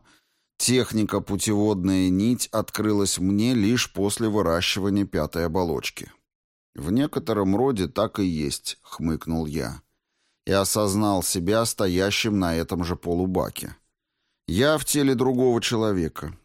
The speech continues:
в чужой вселенной. «Тебя всегда было непросто убить». Эфир со свистом уходил в пустоту, поддерживая канал связи. «Мне пришлось заключить сделку», нехотя признал я.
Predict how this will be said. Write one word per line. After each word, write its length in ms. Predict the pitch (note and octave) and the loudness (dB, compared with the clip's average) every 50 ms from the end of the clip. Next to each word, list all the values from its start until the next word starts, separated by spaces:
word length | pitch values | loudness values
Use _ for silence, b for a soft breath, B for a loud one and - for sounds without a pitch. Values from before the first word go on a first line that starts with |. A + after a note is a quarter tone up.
| _ _ _ _ - | _ _ _ _ -16
в 100 | - - | -10 -6
чужой 440 | - - G#2+ G2+ F#2+ G#2+ A#2 A2+ G#2+ | -2 0 0 2 2 2 2 2 0
вселенной. 800 | - - - G#2+ G#2+ G#2 G2+ F2 D#2+ D2+ B1 G1+ - - - _ _ _ _ _ _ _ _ _ _ - | 0 -2 0 0 2 2 2 2 0 -2 -4 -6 -10 -14 -20 _ _ _ _ _ _ _ _ _ _ -10
«Тебя 420 | - - - - B1+ C#2 D2+ D2 | -10 -8 -8 -6 -6 -4 -4 -4
всегда 600 | - - - - - - - - A1 A1 A1 G#1+ | -4 -4 -6 -6 -8 -10 -12 -12 -12 -12 -12 -12
было 300 | G1+ G#1+ A1+ A#1 A#1 A1+ | -12 -12 -12 -10 -10 -10
непросто 760 | A#1 - - - - - G1+ G1+ - - - - - - - - - | -10 -10 -12 -12 -12 -12 -12 -12 -8 -6 -6 -6 -6 -8 -14 -16 -16
убить». 680 | - - G1+ G#1 - G1+ G1+ - - - - - - - _ _ _ _ _ _ _ _ _ _ _ _ _ - | -16 -14 -14 -12 -14 -14 -12 -8 -6 -6 -6 -6 -6 -10 _ _ _ _ _ _ _ _ _ _ _ _ _ -4
Эфир 480 | - G#2+ G#2 - - B2 C3 C#3 C#3+ B2+ | -2 0 0 0 2 2 4 4 4 2
со 180 | - - G2+ F#2+ | 2 0 0 0
свистом 640 | - - F#2+ G2 A2+ B2 B2 - - A#2 G2+ G#2 | 0 0 0 0 2 0 0 0 -2 -2 -2 -2
уходил 440 | G2+ - - G2 D#2+ D#2+ G2+ A2+ A2 | -2 -2 -2 -4 -2 0 0 0 -2
в 100 | G2 - | -2 -6
пустоту, 680 | - - G2+ - - - F2+ - - - - B2 G#2 E2 | -8 -8 -8 -6 -4 -4 -4 -4 -4 -2 -2 -2 -2 -2
поддерживая 880 | - - D2+ D#2 C#2+ C2+ D2 F#2 G2+ G#2 G2 F2+ G2+ G2 G2 G2+ G2 | -2 -4 -4 -4 -4 -4 -2 0 0 0 0 0 0 0 2 2 0
канал 420 | F#2 - F2+ E2+ E2 E2 D#2 D#2 E2 | 0 -2 -2 -2 -2 -2 -2 -2 -4
связи. 600 | - - F2+ E2+ E2 C#2 B1 - - - - - _ _ _ _ _ _ _ _ _ _ _ _ _ _ _ _ _ - | -4 -4 -4 -4 -4 -4 -6 -8 -10 -12 -14 -18 _ _ _ _ _ _ _ _ _ _ _ _ _ _ _ _ _ -4
«Мне 460 | F2+ F#2+ G#2 A2 B2 C#3 D#3+ F3+ - | -2 0 2 2 2 2 2 0 -2
пришлось 640 | - - D3+ D#3 D3 - - C3+ C3 C#3 C#3+ C#3 B2+ | -2 -2 0 0 0 0 0 2 2 4 4 2 2
заключить 680 | G#2 A#2 A#2 - A#2 A#2 A2+ G2 - - A#2+ A#2+ A2+ F#2+ | 2 0 -2 0 -2 -2 -2 0 -2 0 0 0 -2 -2
сделку», 760 | F#2+ G2+ F#2 F#2+ A#2 B2+ B2 A#2 G2 - - D#2 C#2+ C#2+ D2+ _ _ _ - - | -4 -4 -2 0 2 2 2 2 0 -2 -6 -6 -6 -6 -8 _ _ _ -12 -6
нехотя 540 | D2+ E2 F2 F#2 G2 - - - - - F#2 | -4 -2 0 0 0 -2 -4 -8 -8 -8 -6
признал 480 | - E2 E2+ D#2+ D#2 D#2+ E2 E2 E2+ | -4 -4 -4 -2 -2 -2 -2 -2 -2
я. 340 | D#2+ C#2+ D2 B1+ A1 G#1+ - | -4 -6 -6 -8 -8 -10 -14